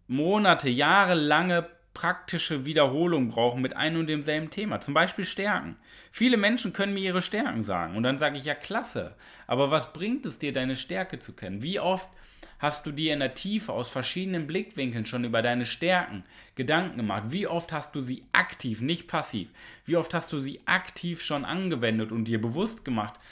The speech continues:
dass du gerade diese Stärke anwendest? Da scheitern die meisten dran. Und Arbeit an sich selber ist ein kontinuierlicher und never,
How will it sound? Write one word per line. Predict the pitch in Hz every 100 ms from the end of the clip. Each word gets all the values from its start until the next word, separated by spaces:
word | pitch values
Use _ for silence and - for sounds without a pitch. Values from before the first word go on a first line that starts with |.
| - -
dass | 117
du | -
gerade | 110 110 104 110
diese | 101 101
Stärke | 95 107 98 - -
anwendest? | 92 90 78 76 - - - - - -
Da | - 123
scheitern | - 165 180 135
die | 104
meisten | 92 82 85 -
dran. | 82 92
Und | 101
Arbeit | - 165 180 -
an | 156
sich | 143 127
selber | 135 156 185 170
ist | 139 -
ein | 123 113
kontinuierlicher | - 143 156 147 139 147 160 175 165 151 131
und | 120 131
never, | 143 156 143 -